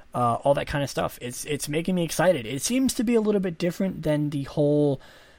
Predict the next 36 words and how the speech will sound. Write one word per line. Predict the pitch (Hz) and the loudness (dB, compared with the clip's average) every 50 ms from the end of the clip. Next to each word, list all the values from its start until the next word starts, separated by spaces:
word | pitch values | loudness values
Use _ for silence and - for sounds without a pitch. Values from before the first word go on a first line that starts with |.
| - - | -18 -8
you | - 147 | -4 -2
know, | 139 123 107 | -2 -2 0
just | - 151 131 - - | 0 0 -2 -2 -4
time | - - - 143 135 131 131 135 139 143 143 139 139 - | -10 -6 -4 -2 0 0 0 0 0 0 0 0 -2 -2
encounters | - 131 - - - 139 139 - - 147 147 151 151 147 - | -4 -4 -4 -2 -2 -2 -2 0 2 2 4 4 2 0 -2
in, | 147 - 139 143 139 | -4 -4 -2 0 0
like, | 131 123 117 - - - 190 | 0 -2 -2 -6 -10 -10 -4
Gold | 165 156 143 135 123 | 0 0 0 2 0
and | 117 117 | -2 -2
Silver. | - - 170 175 180 180 185 185 | 2 4 4 4 6 4 2 2
It | - 151 147 | 0 -2 -4
seems | - 151 147 147 - | -2 -2 -2 -2 -2
to | - 160 | -4 -4
be, | - 147 135 | -2 -2 -2
like, | 139 139 131 113 - - - | 0 -2 -2 -4 -6 -10 -8
literally | 135 139 156 165 165 170 165 170 175 180 165 - - - - - - - - - - - _ _ - 254 226 | -2 2 4 4 4 4 4 2 0 -2 -2 -6 -10 -18 -20 -20 -20 -20 -20 -20 -20 -20 _ _ -16 -12 -6
Pokemon | - - 170 170 165 185 185 185 196 190 | -2 0 0 0 2 4 4 6 6 6
will | 185 180 | 4 2
just | 165 185 - - | 0 -2 -2 -2
appear | 190 - 196 196 | 0 2 2 4
randomly | 196 190 190 196 196 202 170 139 120 | 6 8 8 8 8 6 4 4 2
throughout | 113 - 131 131 123 | 0 0 -2 0 0
the | - 139 | 0 0
open | 151 160 170 165 151 | 0 0 0 0 2
world, | 160 170 180 175 143 120 113 117 | 4 6 8 8 6 4 2 0
and | 110 113 104 101 104 | -4 -4 -4 -6 -6
they'll | 120 113 110 110 104 104 - | -6 -6 -6 -8 -8 -10 -6
pa-, | - - 135 131 123 120 | -2 -2 0 0 -2 -2
spawn | - - - 147 147 151 | -4 0 2 2 4 4
at | 156 147 | 2 0
certain | - - 170 - - 160 | 0 0 0 0 -2 -2
times. | 143 - 165 160 151 131 - | -2 0 0 0 0 -2 -4
It's | 120 - - | -6 -6 -4
not | 147 143 151 | -2 0 0
even, | 143 151 160 165 160 | 2 2 2 0 0
like, | 151 139 135 - | 0 0 -2 -4